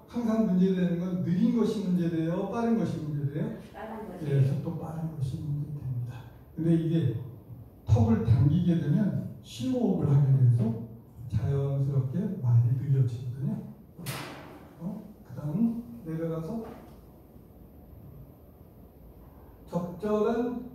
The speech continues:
Speaker 1: 이건 뭐 다 압권이에요. 오늘 강의의 그 영상은, 어, 이, 요거는 뭐 아낌없이 그냥 충분히 해도 여기서 습관이 되도록 좀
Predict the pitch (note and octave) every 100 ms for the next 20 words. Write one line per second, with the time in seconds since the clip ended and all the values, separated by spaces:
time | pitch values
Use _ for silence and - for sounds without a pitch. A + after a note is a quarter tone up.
0 | - E3+ F#3+ C#4+ B3+ A#3 - A#3 A#3 D#3
1 | E3 - - C4+ A3 F3 D3 D3 D3+ D#3+
2 | - D3+ D3 D3 D3 D3 E3 F3+ - C#3
3 | C#3 C#3 C#3 D3+ F3+ E3 E3 - G3+ F3
4 | - - - - - D#3 D3+ D3+ D3+ D3
5 | D#3+ D#3+ D3 D3 C#3+ - - - - -
6 | E3+ E3 F3+ F3+ F#3+ G3 A#3+ B3 F#3+ F3+
7 | F#3 - C3+ A#3+ A#3 F3+ - - F3+ G3+
8 | G3 - - - - - - - C#4 C#4+
9 | C4+ B3+ - B3 G3+ F#3 - - - -
10 | - - E3+ F3+ - - - C#4+ C4 A#3+
11 | - D3 D3+ D3+ D3 - D#3+ -